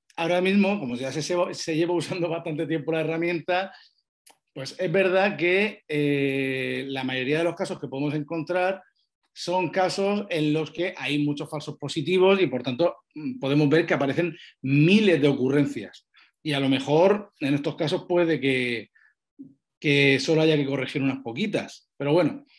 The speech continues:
esto digamos que, que facilita, pues, tener controlados esos casos y poco a poco, pues, se irán revisando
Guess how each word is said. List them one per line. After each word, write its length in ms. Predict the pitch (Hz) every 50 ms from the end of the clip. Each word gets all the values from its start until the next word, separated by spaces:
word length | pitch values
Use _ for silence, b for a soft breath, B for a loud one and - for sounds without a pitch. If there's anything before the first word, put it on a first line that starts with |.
| b b b b b b b b -
esto 280 | 180 160 160 - 202
digamos 580 | 196 196 196 190 208 208 208 214 220 226 208 208
que, 480 | - 185 175 170 170 165 175 180 - _
que 140 | - 175 151
facilita, 840 | - 165 147 - - 156 139 135 170 180 160 151 - 190 202 208
pues, 140 | 208 175 -
tener 240 | - 131 127 135 135
controlados 400 | 165 156 143 156 151 156 147 147
esos 200 | 165 170 156 147
casos 320 | - 190 175 160 202 175
y 100 | 165 156
poco 380 | - - 170 165 160 139 160 180
a 120 | 175 -
poco, 240 | 180 180 160 185 196
pues, 160 | 196 196 165
se 100 | - 139
irán 160 | 127 139 151 143
revisando 720 | 156 160 156 151 - 170 175 180 180 180 190 208 208